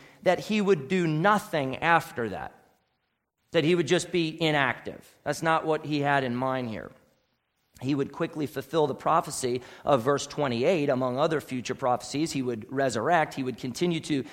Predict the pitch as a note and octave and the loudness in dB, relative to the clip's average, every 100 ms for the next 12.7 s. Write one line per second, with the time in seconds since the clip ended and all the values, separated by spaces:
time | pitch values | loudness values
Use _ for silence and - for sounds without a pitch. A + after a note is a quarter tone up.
0 | - E3 D#3+ D3 B2+ - F3 F#3+ C#3+ C3 | -4 0 2 0 -2 -2 0 2 2 0
1 | - D3+ C3+ C3 B2 F#2+ - D3 F3 G2 | -2 0 2 2 0 -2 -4 -4 -2 -4
2 | G2 C#3+ - - _ _ _ _ _ _ | -4 -4 -10 -20 _ _ _ _ _ _
3 | _ _ - - _ _ G#2 A2+ C3+ E3 | _ _ -20 -20 _ _ -8 -2 2 2
4 | B2 A#2 A#2+ C#3 B2 - E3 D#3+ - D#3 | 2 -2 -2 -4 -4 2 2 2 0 4
5 | F#3+ E3+ D3 D#3 D#3 C3+ C3+ F3 F#3 D3+ | 6 6 6 4 2 2 2 2 2 0
6 | C#3 C3 D3+ G#3 G#3 D#3 C#3+ C3+ A#2 D#3 | -2 0 4 4 4 0 0 -2 0 4
7 | G#3 D3+ D3 - - D3+ D3+ E3+ A#3+ A#3+ | 6 4 0 -6 -2 4 6 6 4 2
8 | - B3+ D#3 D#3 D#3+ - - - _ _ | 4 6 6 4 2 -4 -20 -20 _ _
9 | - D#3 A#3+ B3 B3+ C4 F#3 D3+ D3 - | 4 8 8 8 8 8 8 6 6 2
10 | - G3 F3+ E3 F3 - F3+ F3+ F3+ E3 | 2 4 6 4 4 6 6 6 0 0
11 | D#3 - - - _ _ _ _ _ _ | 0 -4 -16 -20 _ _ _ _ _ _
12 | _ _ - A2 F2+ - | _ _ -6 -4 -6 -14